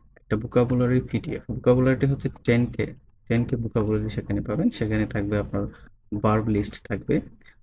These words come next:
তারপরে নাউনের যত, যত নাউন আছে সবগুলো থাকবে, প্রিপোজিশন, অ্যাডজেক্টিভ, যত, যত ওয়ার্ড আছে টেন কে ওয়ার্ড আপনি পেয়ে যাবেন, বাংলা এবং উচ্চারণ সহ, উচ্চারণ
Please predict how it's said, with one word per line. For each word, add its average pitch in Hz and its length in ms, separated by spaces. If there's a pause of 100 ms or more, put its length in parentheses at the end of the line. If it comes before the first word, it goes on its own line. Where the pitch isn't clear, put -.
তারপরে - 260
নাউনের 107 480
যত, 107 400
যত 113 140
নাউন 110 340
আছে 110 160
সবগুলো 104 420
থাকবে, 110 380 (360)
প্রিপোজিশন, 107 500
অ্যাডজেক্টিভ, 107 480
যত, - 180 (320)
যত 120 180
ওয়ার্ড 110 440
আছে 101 200
টেন 110 340
কে 110 160
ওয়ার্ড 104 400 (840)
আপনি 107 200
পেয়ে 104 240
যাবেন, 95 240 (520)
বাংলা 110 480 (140)
এবং 110 240
উচ্চারণ 110 380
সহ, 101 280 (1900)
উচ্চারণ 113 680